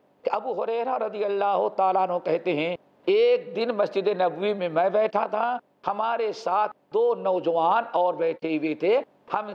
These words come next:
تینوں اپنی جگہ بیٹھے ہوئے گفتگو کر رہے تھے۔ نبی علیہ الصلاۃ والسلام کا گزر ہوا، آپ نے ہم پر سلام کیا، ہم لوگوں نے "وعلیکم السلام" کہا۔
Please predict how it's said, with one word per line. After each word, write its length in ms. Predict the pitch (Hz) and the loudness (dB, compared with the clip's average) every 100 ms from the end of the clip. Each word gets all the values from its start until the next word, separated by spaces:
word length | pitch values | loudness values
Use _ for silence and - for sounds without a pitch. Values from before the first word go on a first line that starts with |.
| - | -14
تینوں 480 | 226 233 254 294 302 | -10 -8 -4 -2 -2
اپنی 380 | - 214 226 214 | -2 -4 -6 -6
جگہ 340 | 170 170 196 254 | -4 -2 0 2
بیٹھے 500 | 180 190 190 185 151 | 2 0 0 -2 -2
ہوئے 300 | 160 208 262 - _ 156 | 0 2 2 -2 _ -4
گفتگو 440 | 233 - 220 247 | -2 -2 -4 -4
کر 180 | 240 208 | -4 -4
رہے 260 | 180 170 180 | -2 -2 -4
تھے۔ 380 | 175 175 180 180 - _ 160 | -4 -2 -2 -4 -8 _ -6
نبی 340 | 233 269 311 233 | -4 -4 -4 -4
علیہ 320 | 226 214 208 | -2 -2 -4
الصلاۃ 580 | 208 - 190 190 196 190 | -8 -4 0 2 2 0
والسلام 680 | 190 185 - 180 208 220 180 | -4 -6 -2 0 0 -2 -2
کا 140 | 190 156 | -2 0
گزر 220 | 147 156 220 | 0 2 2
ہوا، 400 | 196 214 214 285 - _ _ | 2 2 2 0 -6 _ _
آپ 380 | 170 202 240 233 | -2 0 -2 -4
نے 80 | 220 | -4
ہم 160 | 190 185 | -2 -2
پر 120 | 185 | -6
سلام 440 | - 165 170 220 | -2 0 0 -2
کیا، 360 | 208 226 220 226 233 _ _ - | -6 -4 -2 -2 -4 _ _ -2
ہم 120 | 262 | 0
لوگوں 360 | 233 226 220 | 2 2 0
نے 80 | 220 | 0
"وعلیکم 640 | 208 302 202 208 214 190 | 2 2 2 0 -2 -2
السلام" 560 | 175 - - 170 190 220 | -4 -2 0 0 0 -2
کہا۔ 400 | - 190 214 - | -2 0 -2 -4